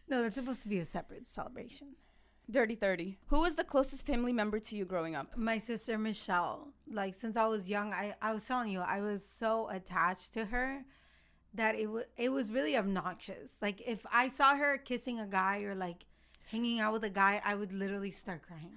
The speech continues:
Speaker 2: Are you serious?
Speaker 1: Like, that's how jealous and crazy I was. Like, I would be like, I don't know. I felt like she was, like, cheating on me.
Speaker 2: Oh my God. Okay. How did your mom punish you growing up?
Speaker 1: Oh my gosh, my mom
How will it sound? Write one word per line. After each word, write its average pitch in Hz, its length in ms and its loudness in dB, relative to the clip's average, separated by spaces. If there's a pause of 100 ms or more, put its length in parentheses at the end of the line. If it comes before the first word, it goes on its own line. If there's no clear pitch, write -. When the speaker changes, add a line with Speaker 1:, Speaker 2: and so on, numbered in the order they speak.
(120)
Speaker 2:
Are 202 40 0
you 226 60 2
serious? 196 460 0
Speaker 1:
Like, 220 160 -2
that's 226 220 4
how 233 160 6
jealous 180 540 0
and 175 220 -6
crazy 175 440 -8
I 160 100 -10
was. 170 380 -16 (540)
Like, 208 240 -4
I 226 120 8
would 240 240 2
be 226 100 0
like, 214 380 0 (400)
I 240 100 8
don't 285 140 6
know. 294 180 6
I 233 160 4
felt 247 180 2
like 254 140 0
she - 180 -2
was, 240 140 -2
like, 196 180 0
cheating 262 380 2
on 180 180 2
me. 160 220 -2 (300)
Speaker 2:
Oh 185 80 -4
my 180 220 -6
God. 170 180 -8 (580)
Okay. 208 360 6 (120)
How 254 220 8
did 262 160 -4
your 320 100 4
mom 240 240 4
punish 240 320 6
you 233 60 -2
growing 190 320 0
up? - 240 -2 (1160)
Speaker 1:
Oh 233 120 4
my 214 180 2
gosh, 180 600 2
my 190 180 0
mom 220 680 0